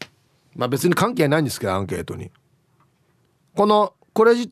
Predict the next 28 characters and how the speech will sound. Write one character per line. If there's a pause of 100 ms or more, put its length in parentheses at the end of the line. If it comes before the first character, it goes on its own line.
ト
カ
ー
ド
で
お
願
い
し
ま
す
っ
て
言
っ
た
時
に、 (1500)
大
体
の
ス
ー
パ
ー
も
こ
の